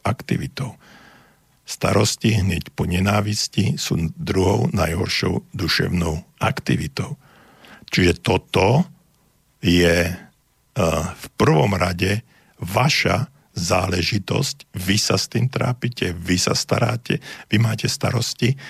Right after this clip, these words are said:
vy máte problém, e, pretože stále rozmýšľate, že sa deti, vašim deťom môže stať. Čiže to je tá jedna úroveň, to je ten jeden level, to je ten jeden svet. Druhý svet je ten,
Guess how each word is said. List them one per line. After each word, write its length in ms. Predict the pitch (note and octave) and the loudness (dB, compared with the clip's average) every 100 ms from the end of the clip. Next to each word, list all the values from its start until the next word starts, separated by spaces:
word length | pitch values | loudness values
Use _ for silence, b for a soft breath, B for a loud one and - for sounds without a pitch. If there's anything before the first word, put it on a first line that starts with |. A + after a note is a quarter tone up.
| B B | B B
vy 400 | - F2+ A#2+ G2 - _ | -8 0 2 2 -4 _
máte 640 | G2+ F2+ F2 G2 F#2+ F2+ - - | 0 0 0 -2 -2 -2 -6 -6
problém, 580 | F2 E2 G2 G#2 A2+ D3+ | -2 0 2 4 6 4
e, 20 | - B B B - F2 F2+ - | 2 B B B -6 -2 -2 -2
pretože 400 | - - F2 E2+ | -2 0 0 0
stále 400 | - F2+ F#2+ F2 | 0 0 2 0
rozmýšľate, 640 | F2 E2 F#2+ - G2+ - | -2 -2 -2 0 -2 -2
že 160 | - - | -4 -2
sa 160 | - | -4
deti, 400 | E2 F2 - F#2+ - G2+ | -4 -4 -2 -2 -2 -2
vašim 320 | F#2 - F#2+ | 0 0 0
deťom 260 | D#2 - F2+ | -2 -2 -4
môže 300 | F2 E2+ E2 | -4 -4 -6
stať. 340 | - - - - - | -6 -8 -12 -20 -6
Čiže 160 | - G#2+ | -2 0
to 100 | A#2+ | 2
je 60 | B2+ | 2
tá 160 | B2 B2 C3+ B B - | 2 2 2 B B 0
jedna 480 | G2 C3+ A2 F2+ E2 | 2 2 0 0 0
úroveň, 400 | E2 D#2+ D2+ - B B B | -4 -6 -8 -12 B B B
to 160 | - | -4
je 80 | G#2 | -2
ten 160 | - G#2+ | 0 2
jeden 420 | A2+ C#3 A2+ F#2+ E2+ | 4 2 2 0 -2
level, 320 | E2+ E2 G#2 - | -4 -6 -8 -6
to 80 | |
je 80 | F2+ | -4
ten 180 | - - G#2+ | -2 0 2
jeden 400 | B2 A2+ E2 D2+ | 4 2 2 0
svet. 400 | - C#2+ C#2 - _ _ _ B B B B B | -2 -4 -8 -16 _ _ _ B B B B B
Druhý 320 | - G2+ F#3 - | 0 4 4 2
svet 560 | - G#2 C3+ - - - | 0 0 0 -4 -16 -8
je 160 | G3+ F2+ | 0 0
ten, 400 | - G2 G#2 D3 | 2 2 2 0